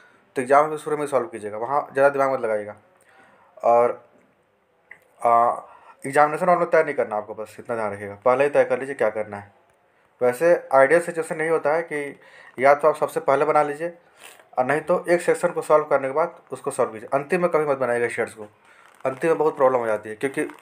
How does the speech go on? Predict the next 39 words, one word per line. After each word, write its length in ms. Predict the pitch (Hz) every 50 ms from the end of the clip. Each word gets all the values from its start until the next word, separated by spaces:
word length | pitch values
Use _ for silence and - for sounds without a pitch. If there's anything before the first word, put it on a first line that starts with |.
| - _ _ _ - _ -
आपको 200 | 131 127 - 147
जीएस 280 | 135 131 139 170 170
का 100 | 175 170
आंसर 200 | 160 156 - 170
राइटिंग 300 | 165 165 160 160 175 160
करने 260 | 156 160 156 160 160 160
में 160 | 160 160 156
प-, 140 | 151 147 147
समय 220 | 143 - 147 160
का 60 | 156 160
पता 200 | 156 151 156 151
नहीं 100 | 147 131
चलेगा। 280 | 123 113 110 107 107
लास्ट 220 | 110 123 131 135 -
टाइम 100 | 139 143
का 60 | 143
पता 140 | 139 143 143
चलेगा 180 | 143 139 139
भाई 100 | 139 143 139
बीस 200 | 139 147 147 147
मिनट 120 | 147 131
बचा 200 | 123 120 - 120
हुआ 120 | 110 107
है 60 | 110 107
स्टेट्स 240 | - 117 107 -
के 80 | - 110
लिए, 120 | 101 104 104 _ _ _ _ _ _ _ _ _
तो 60 | - 127
पूरा 260 | - - 135 143 143
वो 120 | 143 143
डिस्ट्रॉय 320 | 143 135 127 - 147 135 131
हो 100 | 123 117
जाएगा 200 | 117 113 110 107
आपका 200 | 107 104 113 107
स्टेट्स 260 | - - 107 98 -
को। 140 | 104 107 - - -
इससे 220 | 113 - - 147
बेहतर 300 | 135 135 131 135 147 147
है 60 | 175